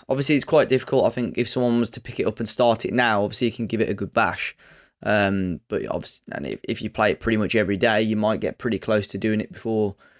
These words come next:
F M twenty-two comes out if you wanna change. Um, if not, I think definitely f-, for the start of the next game, if you want that long-term save, this is, this is definitely one to look at, I think, because it's, it's sort of like a road to glory,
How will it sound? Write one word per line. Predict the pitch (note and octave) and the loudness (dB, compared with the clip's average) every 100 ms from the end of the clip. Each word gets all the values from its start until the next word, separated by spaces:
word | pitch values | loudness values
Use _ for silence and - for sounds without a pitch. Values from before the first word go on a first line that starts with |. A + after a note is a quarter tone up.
| _ | _
F | A2 A2 | -2 0
M | A2 | 0
twenty-two | G#2+ A2+ G2+ - A2 | 0 -2 0 0 0
comes | - A2 G#2 | 0 -2 0
out | A2+ | 0
if | F#2+ | -2
you | A#2+ | -2
wanna | A#2 A#2 | -2 0
change. | B2+ B2 B2 C3 - _ - _ _ | 2 2 0 -4 -12 _ -20 _ _
Um, | G2+ G#2+ G2+ G#2 F#2 _ | 0 2 2 -2 -6 _
if | C3+ - | -4 -2
not, | A2 E2 | -2 -2
I | |
think | - F#2 - | -4 -8 -4
definitely | A2+ - G#2+ G2 | -4 -4 -6 -6
f-, | - - | -8 -16
for | - A2+ | -12 -6
the | G#2+ | -4
start | - A#2 F2 | 2 4 4
of | |
the | G#2 | 2
next | G#2+ - | -2 -4
game, | - F#2 F#2+ | -4 -4 -4
if | G2+ | -6
you | A#2 | -4
want | G#2+ | -2
that | A2 D#2 | -2 0
long-term | G#2+ G#2+ - G2+ G2 | -2 -2 -4 -6 -4
save, | - G2+ F#2 | 0 0 0
this | G#2 - | -4 -8
is, | F#2+ - _ _ _ | -8 -10 _ _ _
this | G#2+ - | -10 -6
is | |
definitely | G#2+ G2 - G#2+ | -2 -2 -2 -4
one | G2+ G2 | -4 -4
to | G#2+ | -4
look | G2 - | -2 0
at, | A2 | 0
I | F2 | 0
think, | - G#2 | -4 -8
because | G#2 - G#2 - - - - _ _ _ - | -6 -4 -4 -4 -8 -20 -20 _ _ _ -16
it's, | - - - - | -8 -6 -6 -8
it's | - - | -8 -4
sort | - - F#3 | -2 4 4
of | C3 | 6
like | C#3 C3+ | 4 4
a | A#2 | 4
road | B2+ A#2+ | 6 4
to | - | 2
glory, | A#2+ C3 C3 B2+ B2 - | 4 6 8 6 4 0